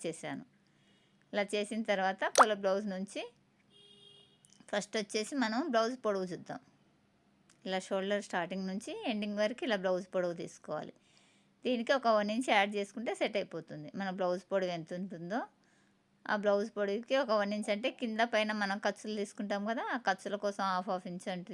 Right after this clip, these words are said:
జాయిన్ చేసుకో-, ఉమ్, ఎక్స్ట్రా తీసుకొని ఈ కొల అనేది వేసుకోవాలి. ఇలా బ్లౌజ్ పొడవు వచ్చేసి నాకు పద్నాలుగు ఇంచులు ఉందండి. ఇలా క్రాస్గా రాకుండా ఇక్కడ కూడా ఒక మార్కింగ్ ఇచ్చుకున్నాను. ఇలా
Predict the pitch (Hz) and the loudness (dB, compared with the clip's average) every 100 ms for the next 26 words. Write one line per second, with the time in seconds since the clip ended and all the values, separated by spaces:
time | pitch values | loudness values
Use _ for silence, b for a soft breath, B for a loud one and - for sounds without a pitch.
0 | 170 170 170 185 - - - - _ b | -4 -2 -2 -6 -8 -12 -14 -14 _ b
1 | b b b b _ _ _ _ - - | b b b b _ _ _ _ -14 -12
2 | - - - 202 202 220 202 202 - 247 | -12 -6 0 0 0 -2 -2 -6 -2 0
3 | 302 480 _ _ - - 240 220 208 202 | 0 -6 _ _ -16 -10 -2 2 2 0
4 | 233 294 180 - - 156 147 101 - 185 | -2 0 0 -2 -6 -6 -6 -8 -6 -4
5 | 175 185 190 208 190 185 185 - 185 - | 0 0 0 -2 -2 0 0 -2 -6 -4
6 | 208 185 285 349 - b b b b b | -4 -6 -8 -14 -16 b b b b b
7 | _ - 185 208 202 196 190 196 202 185 | _ -8 -4 0 0 0 -6 -4 -4 -4
8 | 180 185 226 440 - _ _ _ _ _ | -4 -4 -4 -6 -12 _ _ _ _ _
9 | _ _ b b b b b _ - 196 | _ _ b b b b b _ -6 -2
10 | 175 - - 214 202 - 214 196 214 226 | -2 -4 2 4 4 4 4 4 2 -2
11 | 240 214 214 311 - 440 403 - 220 196 | -2 -2 0 -2 -4 -8 -8 -4 -2 -2
12 | - 185 156 - - 156 160 - _ _ | -4 -6 -8 -10 -10 -8 -10 -14 _ _
13 | _ _ _ _ _ _ _ _ _ _ | _ _ _ _ _ _ _ _ _ _
14 | _ _ - 196 | _ _ -6 -2